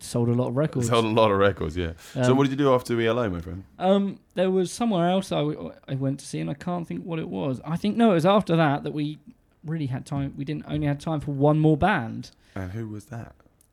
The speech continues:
Speaker 1: That was Im-, I can't remember how you pronounce their name.
Speaker 2: <laughs>
Speaker 1: Impilozero.
Speaker 2: <laughs> Impilu.
Speaker 1: Impilu.
Speaker 2: Impilanaut.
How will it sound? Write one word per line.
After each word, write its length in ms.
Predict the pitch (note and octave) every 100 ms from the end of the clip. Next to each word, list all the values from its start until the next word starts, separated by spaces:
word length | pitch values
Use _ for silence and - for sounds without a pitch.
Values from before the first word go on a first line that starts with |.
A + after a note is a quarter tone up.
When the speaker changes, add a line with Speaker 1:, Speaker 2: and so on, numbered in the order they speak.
| _ B2+
Speaker 1:
That 200 | B2 C#3
was 440 | C#3+ A#2 C3+ - _ -
Im-, 280 | D3 C#3+ C#3+ _ _ _ _ _ _ _ _
I 60 | -
can't 180 | - E3
remember 240 | D#3 D3+
how 120 | C3 C#3
you 100 | C3+
pronounce 340 | - C3+ C#3
their 80 | C#3
name. 340 | C#3 A#2 A2+ A#2 - - G#2+ _ -
Speaker 2:
<laughs> 640 | - - - F2+ _ -
Speaker 1:
Impilozero. 920 | F3+ F#3 F3 E3+ F3 D3 A#2+ A2 A2 -
Speaker 2:
<laughs> 60 | -
Impilu. 1500 | C#3 - E3 - D#3 D3 D3 C#3+ C3+ C3+ C#3 C#3 C3+ C3 A#2 - -
Speaker 1:
Impilu. 580 | E3+ F#3 F3 F3+ E3+
Speaker 2:
Impilanaut. 680 | E3 D#3+ D#3+ C#3 A2 F#2+ E2+